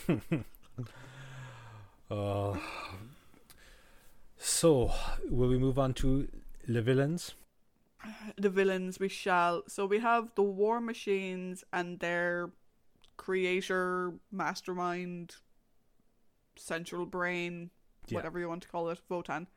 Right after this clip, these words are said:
Speaker 2: Mm-hmm.
Speaker 1: So we go by our, our standard procedure. So what were your thoughts on the War Machines?
Speaker 2: Um, I really wish, like, okay, th-, they're not characters as,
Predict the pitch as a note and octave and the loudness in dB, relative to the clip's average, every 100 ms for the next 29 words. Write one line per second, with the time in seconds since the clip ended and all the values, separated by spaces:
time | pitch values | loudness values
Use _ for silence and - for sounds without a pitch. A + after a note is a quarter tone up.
0 | _ - A#2+ C3+ E3+ - _ _ _ - | _ -10 -6 -6 -8 -14 _ _ _ -4
1 | G#3 F#3 F3 - - _ _ - G#3+ G#3 | 4 6 6 2 -8 _ _ -8 2 4
2 | G3+ F3+ F3+ - F#3+ - G3 F#3+ G3+ G#3 | 6 4 0 -4 -4 2 4 4 2 2
3 | A3 A3 C4+ A#3+ A3 G#3 A3 A#3 B3 A#3+ | -2 -2 -2 0 2 2 2 -2 -2 -2
4 | B3 B3 A#3+ A#3+ - A3+ A#3 A#3+ A3+ A#3 | -4 -4 -6 -4 -2 -2 -2 -4 -4 -4
5 | A3 B3+ B3+ G#3 D#3 D3+ E3+ - _ _ | -2 -2 -2 -4 -8 -10 -12 -18 _ _
6 | _ _ _ - C#3+ C#3 C#3+ C#3+ C#3+ C3+ | _ _ _ -2 4 6 4 4 0 -2
7 | - - - - - C#3 D#3+ D#3+ D3+ D#3+ | -10 -16 -18 -20 0 6 6 6 0 -2
8 | E3 G#3 A3+ G#3+ F3+ F3 - - - - | 0 2 2 4 4 4 2 -4 -8 -6
9 | C#3 - - - - - - C3 - A#2 | -4 -4 -8 -14 -16 -12 -4 -2 0 -2
10 | - - - - - - - - - - | -4 -10 -16 -18 -20 -20 -20 -20 -20 -20
11 | - - - - - - D3+ F3 - - | -20 -20 -20 -20 -20 -14 -12 -12 -14 -14
12 | - - - - - - C#3 D#3 F3+ - | -14 -14 -14 -16 -18 0 4 6 4 4
13 | D3 B2 - G#2+ G#2+ | 2 2 0 -2 -2